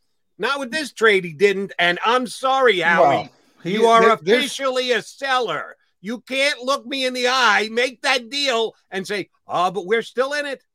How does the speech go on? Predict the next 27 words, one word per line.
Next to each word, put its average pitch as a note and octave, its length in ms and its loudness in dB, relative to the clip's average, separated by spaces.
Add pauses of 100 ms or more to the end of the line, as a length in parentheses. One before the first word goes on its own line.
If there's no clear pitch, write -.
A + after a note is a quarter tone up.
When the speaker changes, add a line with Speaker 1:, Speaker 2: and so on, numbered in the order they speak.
(240)
Speaker 1:
We're G3 240 -6
still C4 280 0
playing C4+ 420 -6
for - 120 -8
twenty A3+ 420 -6
twenty, A#3 400 -8 (380)
twenty G#3 300 -10
twenty-one." B3+ 480 -6 (320)
No, A#3 320 -2
you're B3+ 240 -2
not. B3 420 -4 (720)
Speaker 2:
This A3+ 340 2
trade, F3 400 0
to D3 100 -8
me, C3 340 -2
I B2 140 2
look B2 280 -4
at - 80 -8
this - 180 -8
trade, F#2+ 440 -8 (440)
has C3+ 240 -4
nothing D3 540 -2
to A#2+ 80 -4
do A#2 220 -6
with A2 160 -6
twenty A2 340 -8
twenty-one, G2+ 800 -10